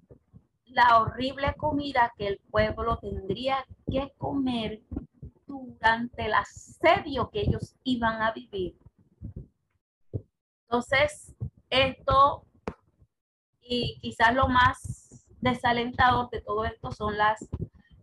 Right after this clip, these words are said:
las malas noticias que Dios le expresa al profeta para que las transmitiera. Una de las cosas que Dios le advierte al profeta es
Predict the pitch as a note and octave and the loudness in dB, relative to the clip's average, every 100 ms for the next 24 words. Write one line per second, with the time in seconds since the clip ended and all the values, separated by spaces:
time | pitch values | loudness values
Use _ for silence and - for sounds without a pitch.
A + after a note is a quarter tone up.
0 | _ - - - G3+ G#3 A#3+ A#3+ B3+ C4+ | _ -2 0 2 4 6 4 0 0 -2
1 | - E4 C4+ - G#3+ G3 - _ - - | 0 -4 -4 -6 -4 -4 -4 _ -20 -18
2 | - F3 E3+ F#3+ B3 C#4 - - - - | -12 -10 -6 2 2 2 -6 -20 -16 -16
3 | - - - - _ F3+ - - C4 D4 | -16 -12 -12 -12 _ -8 -8 -4 2 2
4 | D#4+ - G#3+ G3 - - - _ - - | 2 0 4 4 2 -14 -20 _ -6 2
5 | - - - - C#4 - D#4 D4 - F#3+ | 4 2 -4 -4 -4 0 -2 0 -2 -2
6 | F#3+ _ _ - - - - _ _ _ | -2 _ _ -10 -10 -16 -18 _ _ _
7 | _ _ _ _ _ _ - - A3 A#3 | _ _ _ _ _ _ -16 -4 0 2
8 | - - F#3+ - E4 D#4+ - D#4 - - | 0 0 -2 -2 -14 -16 -14 -18 -6 -2
9 | - _ _ _ _ _ _ _ _ _ | -2 _ _ _ _ _ _ _ _ _
10 | - A#3+ B3 B3+ B3+ B3 - - C#4+ D4 | -2 2 4 4 4 2 2 4 4 4
11 | C4 B3 - F#3+ G#3+ A3 A3+ A#3 A#3 - | 0 -4 -4 -6 -4 -2 2 2 2 -4
12 | B3+ B3 B3 - F3+ F3+ - G#3 E3+ - | -4 -2 -2 -2 0 0 -2 -4 -4 -4
13 | - F#3+ - G3+ | -2 -2 0 0